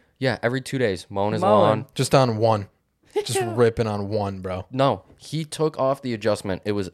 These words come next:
Speaker 1: on the ground. <laughs>
Speaker 2: Just rolling.
Speaker 3: Just rolling on guide wheels.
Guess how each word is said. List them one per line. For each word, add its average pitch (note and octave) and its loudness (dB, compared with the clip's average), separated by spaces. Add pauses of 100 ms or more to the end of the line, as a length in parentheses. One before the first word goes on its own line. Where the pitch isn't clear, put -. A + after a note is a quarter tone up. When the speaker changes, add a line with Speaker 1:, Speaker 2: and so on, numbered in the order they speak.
Speaker 1:
on F#2+ 0
the F2+ -4
ground. E2+ -12 (240)
<laughs> - - (240)
Speaker 2:
Just - -10
rolling. G#2 -4 (680)
Speaker 3:
Just D#3 -2
rolling C3 4
on B2 2
guide G2 0
wheels. G2 -4